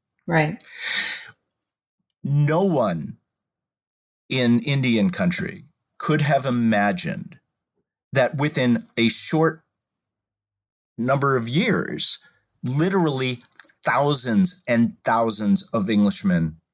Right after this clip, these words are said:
Speaker 2: would arrive in Massachusetts Bay in, in the famous or infamous, depending on your perspective, Puritan Great Migration of, of the sixteen thirties.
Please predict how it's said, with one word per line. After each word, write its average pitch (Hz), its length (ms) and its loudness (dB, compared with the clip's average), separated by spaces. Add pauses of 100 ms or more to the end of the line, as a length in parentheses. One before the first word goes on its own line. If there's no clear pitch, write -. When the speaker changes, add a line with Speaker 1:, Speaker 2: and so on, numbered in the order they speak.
(320)
Speaker 2:
would 120 160 0
arrive 101 480 2
in 92 140 0
Massachusetts 90 760 0
Bay 80 680 -2
in, 90 480 0 (240)
in 85 300 2
the 82 120 0
famous 95 600 0
or 92 260 -2
infamous, 92 540 0
depending 107 320 -2
on 104 100 2
your 101 140 0
perspective, 107 600 0 (440)
Puritan 113 420 0
Great 101 300 0
Migration 98 800 0 (400)
of, 98 340 2
of 90 220 0
the 98 80 2
sixteen 90 500 -2
thirties. 147 600 -4